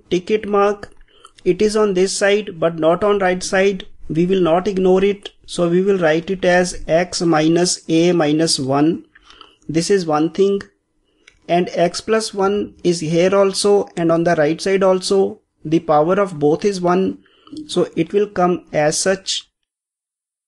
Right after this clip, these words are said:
Otherwise we would have taken higher power, but one and one are equal, so take any. And this one is there.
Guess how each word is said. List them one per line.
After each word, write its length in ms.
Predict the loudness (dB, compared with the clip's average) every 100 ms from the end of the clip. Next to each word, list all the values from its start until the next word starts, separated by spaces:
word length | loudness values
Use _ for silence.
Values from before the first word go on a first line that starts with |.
| _ _ _ _ _ _
Otherwise 500 | -6 -2 0 0 -2
we 80 | -2
would 180 | 0 2
have 160 | 0
taken 280 | 0 -2 0
higher 300 | 0 2 2
power, 400 | 2 0 2 0
but 220 | 0 -2
one 240 | 0 2 2
and 140 | 2
one 180 | 0 0
are 120 | 0
equal, 360 | -2 -2 0 0
so 160 | -2
take 300 | -2 0 0
any. 440 | 0 0 2 0 -6 _ _ _ _ _ _ _ -6
And 480 | -2 0 0 -4 -8
this 280 | -4 -4 0
one 220 | 2 2
is 160 | 0
there. 320 | 0 2 2